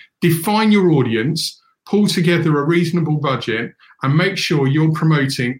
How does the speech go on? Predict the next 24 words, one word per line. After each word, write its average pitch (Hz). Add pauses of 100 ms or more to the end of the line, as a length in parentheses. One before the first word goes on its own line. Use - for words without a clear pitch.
all 208
of 165
those 139
great 175
reasons 160
to -
join 147 (300)
to -
the 139
right 131
audience. 110 (240)
We've 175
done 185
it, 156 (120)
um, 151
very 160
recently 143
for -
Fujitsu. 143 (100)
Uh, 135
we 143
had 139
reasonable 143
budgets 135